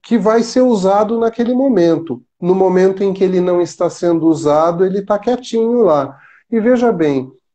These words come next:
o homem que tá recebendo a penetração, muitas vezes ele tá concentrado nas sensações de prazer que ele tá tendo no ânus, naquele momento.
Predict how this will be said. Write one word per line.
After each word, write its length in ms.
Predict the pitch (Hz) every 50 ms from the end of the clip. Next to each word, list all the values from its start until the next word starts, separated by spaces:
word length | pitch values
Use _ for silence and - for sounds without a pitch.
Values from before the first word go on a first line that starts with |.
| _ _ _
o 200 | - 220 226 240 220
homem 480 | 214 220 233 240 233 214 190 180 170
que 140 | 170 - 170
tá 240 | - - 175 165 160
recebendo 840 | 156 156 170 160 165 - - 165 151 139 143 156 170 185 185 175 165
a 60 | 151
penetração, 720 | - 160 151 147 143 143 143 139 135 135 135 - 196 208 220
muitas 380 | 220 226 240 233 254 254 226 226
vezes 180 | 247 240 240
ele 220 | 262 254 254 247 247
tá 120 | - 240 233
concentrado 840 | - 240 233 220 - - 220 196 185 185 190 196 202 214 202 220 226
nas 180 | 220 226 214
sensações 720 | - - 226 214 214 - 214 202 - - 208 202 196 185 175
de 120 | 170 196 196
prazer 1000 | 196 - 190 185 180 175 170 156 143 143 147 156 156 160 165 175 196 220 - - _ _ _ _ _ _
que 80 | - 311
ele 160 | 302 330 320
tá 160 | 330 330 330
tendo 340 | 330 320 311 302 285 294 269
no 180 | 240 277 269 240
ânus, 800 | 233 233 233 226 208 180 147 127 123 131 131 - - - - _ _ _ _ _ _
naquele 440 | 175 180 185 180 185 - 180 170 165
momento. 520 | 160 160 156 147 131 120 117 113 95 -